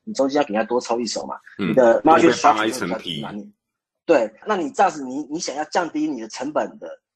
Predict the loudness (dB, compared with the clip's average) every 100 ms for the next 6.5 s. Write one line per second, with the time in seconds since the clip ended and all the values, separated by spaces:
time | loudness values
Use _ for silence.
0 | _ _ _ _ _ _ _ -2 -2 2
1 | 2 2 2 0 4 4 2 -4 -6 -6
2 | -2 0 4 4 2 -4 -8 -10 -10 -8
3 | -10 -12 _ _ _ _ _ -10 -6 0
4 | -2 0 -4 2 2 4 2 4 4 6
5 | 4 2 0 2 2 2 4 4 4 0
6 | -2 -8 -14 -12 -14